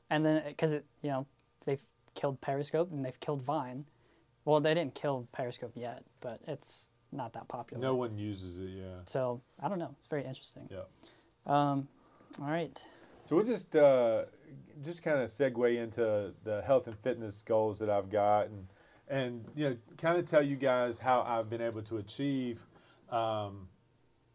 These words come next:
Speaker 2: you know, have you done, have you done much, uh, weight training or any, you know, exercising or anything like that?
Speaker 1: Uh, I did some in high school.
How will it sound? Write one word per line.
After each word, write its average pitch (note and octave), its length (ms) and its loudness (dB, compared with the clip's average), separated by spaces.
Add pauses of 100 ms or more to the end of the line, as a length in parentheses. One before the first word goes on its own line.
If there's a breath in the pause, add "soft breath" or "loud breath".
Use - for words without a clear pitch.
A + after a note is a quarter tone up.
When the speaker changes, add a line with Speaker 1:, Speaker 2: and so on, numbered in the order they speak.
Speaker 2:
you B2+ 100 -8
know, G2 260 -6 (340)
have B2 140 -6
you D3+ 80 -4
done, D3 220 -2
have B2+ 180 -6
you C#3+ 80 -4
done C#3+ 300 -6 (220)
much, C3 440 -8 (120)
uh, A#2 260 0
weight B2 200 0
training B2+ 500 -6
or G#2+ 440 -8
any, A#2+ 360 -6 (420 soft breath)
you A#2+ 100 -8
know, G2+ 220 -6 (100)
exercising A#2+ 760 -4
or A2 80 -10
anything A2+ 300 -10
like A2 200 -10
that? A#2 300 -6 (160)
Speaker 1:
Uh, F3 320 6
I D3 80 0
did F#3+ 160 0
some G#3 160 2
in D#3 80 2
high D#3 220 0
school. F3 480 -4